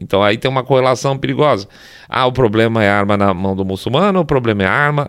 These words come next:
sabe? Então, esse ti-, pra não gerar esse tipo de discussão, a história do maluco caiu muito bem, e aí eles puderam jogar uma pá de cal em cima dessa história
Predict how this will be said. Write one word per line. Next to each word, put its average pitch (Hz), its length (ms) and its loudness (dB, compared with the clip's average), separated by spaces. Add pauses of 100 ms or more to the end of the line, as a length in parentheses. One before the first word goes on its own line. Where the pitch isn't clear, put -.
sabe? 139 360 -2
Então, 147 200 2
esse 165 200 -2
ti-, - 100 -10
pra 196 300 -2
não 202 200 2
gerar 101 360 2
esse 139 200 -4
tipo 95 320 -6
de 90 100 -4
discussão, 156 520 -2 (680)
a 160 140 -2
história 110 340 0
do 123 100 -2
maluco 127 480 0
caiu 139 300 -2
muito 110 300 -2
bem, 123 480 -2
e 139 140 0
aí 101 240 4
eles 110 140 0
puderam 104 560 0
jogar 104 320 0
uma 107 140 0
pá 117 200 -2
de 104 120 -4
cal 92 300 -2
em 101 40 -2
cima 95 260 -2
dessa 104 240 -4
história 123 440 -2